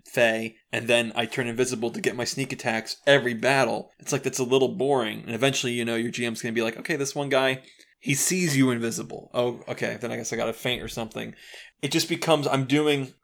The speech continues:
I, I'm, I almost have each round planned out from the start, and I don't even know what the encounter is.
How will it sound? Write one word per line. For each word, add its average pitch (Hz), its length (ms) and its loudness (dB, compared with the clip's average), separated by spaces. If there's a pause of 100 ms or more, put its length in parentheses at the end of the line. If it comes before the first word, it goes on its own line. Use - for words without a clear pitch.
I, 139 200 4
I'm, 139 240 4
I 131 260 2
almost 160 300 4
have 135 240 4
each 139 220 2
round 123 320 2
planned 120 280 -2
out 117 260 -2
from 120 220 -2
the 117 40 -6
start, 117 400 0
and 117 80 -8
I 117 60 -4
don't 120 120 -4
even 117 160 -6
know 117 100 -4
what 113 100 -6
the 120 100 -4
encounter 113 480 -6
is. 123 460 -4